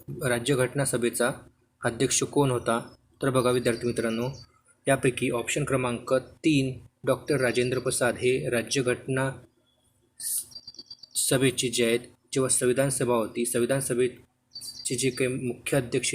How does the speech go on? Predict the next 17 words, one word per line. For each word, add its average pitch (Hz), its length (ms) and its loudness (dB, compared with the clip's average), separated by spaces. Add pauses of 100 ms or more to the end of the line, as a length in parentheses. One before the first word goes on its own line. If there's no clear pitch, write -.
जे 117 100 0
आहेत 113 120 0
ते 123 520 0 (360)
डॉक्टर 135 280 0
राजेंद्र 120 340 2
प्रसाद 117 280 -2
हे 117 80 0
होते. 110 500 -2
त्यानंतर 131 360 0
बघा 127 220 2
प्रश्न 123 320 -4
क्रमांक 120 400 -2
सोळा, 117 380 2 (420)
राज्यघटनेचे 127 720 0
शिल्पकार 127 540 2
कोण 135 260 0
आहेत? 110 260 -2